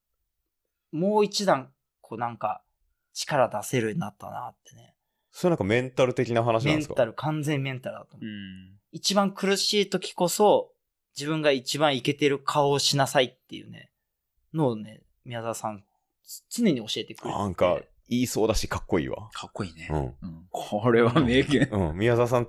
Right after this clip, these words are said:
Speaker 2: 絶対言いそうだし、それ。
Speaker 1: うん。
Speaker 3: へー。
Speaker 1: で、そう、例えでね、よく言ってたのは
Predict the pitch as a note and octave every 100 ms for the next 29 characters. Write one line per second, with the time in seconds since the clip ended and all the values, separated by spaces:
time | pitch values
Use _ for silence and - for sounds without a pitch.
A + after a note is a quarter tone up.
0 | - F2 A#2 - B2 A#2 B2 A#2+ A2 G2+
1 | G2+ F2 D2 D2+ - - - C3 B2+ A#2+
2 | A#2+ - - G3 F#3 - - - - E3+
3 | F3 - - C#3 A2+ A2 A#2 C#3+ - A2
4 | A2 - C#3 A2+ - -